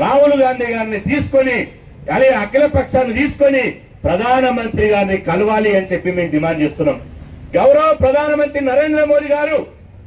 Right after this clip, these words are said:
అపాయింట్‌మెంట్ ఇవ్వకపోతే, మీకు సమయం ఇవ్వకపోతే అక్కడనే ప్రధానమంత్రి ఇంటి ముందర వంట వార్పు పెట్టండి. మా అద్దంకి దయాకరన్, మీరు ప్రధానమంత్రి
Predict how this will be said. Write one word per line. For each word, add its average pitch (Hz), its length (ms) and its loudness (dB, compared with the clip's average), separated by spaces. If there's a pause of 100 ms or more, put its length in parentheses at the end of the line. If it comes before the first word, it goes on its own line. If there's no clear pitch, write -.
అపాయింట్‌మెంట్ 254 560 0
ఇవ్వకపోతే, 240 580 0 (680)
మీకు 233 220 -6 (140)
సమయం 247 360 0
ఇవ్వకపోతే 214 560 -2 (640)
అక్కడనే 247 380 -2 (120)
ప్రధానమంత్రి 220 760 0
ఇంటి 202 220 -4
ముందర 190 240 0 (500)
వంట 175 280 -2
వార్పు 165 240 0
పెట్టండి. 147 380 -2 (1120)
మా 262 140 -4
అద్దంకి 170 400 0
దయాకరన్, 131 480 0 (1200)
మీరు 302 280 2 (680)
ప్రధానమంత్రి 294 720 2